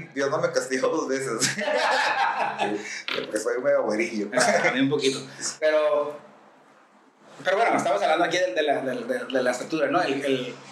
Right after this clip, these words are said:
Speaker 2: ese complejo, si se le puede llamar, porque Wikipedia lo puso y obviamente Wikipedia no tiene nada de credibilidad, pero lo acomodó muy bien, complejo de inferioridad, ¿no? Y el morro, con esa ambición que tenía, que vio una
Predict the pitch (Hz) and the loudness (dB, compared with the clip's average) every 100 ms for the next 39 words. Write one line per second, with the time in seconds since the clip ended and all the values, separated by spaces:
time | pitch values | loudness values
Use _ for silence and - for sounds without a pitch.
0 | - 135 185 185 156 139 139 165 175 185 | -4 -2 0 0 2 2 2 -2 -2 -2
1 | 190 190 - - - - _ _ _ _ | -2 -4 -10 -20 -20 -20 _ _ _ _
2 | _ - - 151 143 139 135 156 208 170 | _ -8 -2 0 2 2 0 0 0 2
3 | 160 185 170 165 139 139 135 - 180 180 | 2 0 -2 -2 0 0 0 -2 0 2
4 | 156 170 170 170 135 131 147 147 156 143 | 0 0 0 2 2 2 0 0 -2 0
5 | 139 135 143 143 147 147 151 151 165 170 | 0 2 0 -2 -4 0 0 2 2 2
6 | 185 190 147 151 143 147 143 143 165 165 | 2 0 0 0 2 2 0 2 4 4
7 | 160 165 - - - 147 143 151 151 175 | 4 -2 -4 -10 -2 -2 0 0 0 2
8 | 170 156 147 123 123 123 127 131 165 - | 0 0 -2 -2 -2 -2 -2 -2 -6 -8
9 | - - _ _ _ _ - 139 143 147 | -16 -20 _ _ _ _ -4 0 2 2
10 | 165 180 202 202 208 - - - - 147 | 2 2 2 0 -2 -8 -14 -14 -4 0
11 | 147 208 226 220 165 170 170 - - 147 | 2 2 0 2 2 4 2 2 0 2
12 | 139 165 175 143 - 127 160 202 196 170 | 2 2 2 0 -2 0 0 2 2 0
13 | - | -4